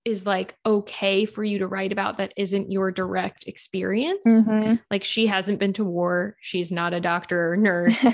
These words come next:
Speaker 2: <laughs>
Speaker 1: Um, and sometimes that can be really cringe when people
Speaker 2: <laughs>
Speaker 1: write about experiences that they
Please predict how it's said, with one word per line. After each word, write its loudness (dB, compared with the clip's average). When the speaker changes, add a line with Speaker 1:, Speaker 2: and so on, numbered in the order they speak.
Speaker 2:
<laughs> 6
Speaker 1:
Um, 2
and 2
sometimes 0
that 2
can 0
be -4
really 2
cringe -4
when -2
people 2
Speaker 2:
<laughs> 2
Speaker 1:
write 6
about 2
experiences -2
that -4
they -2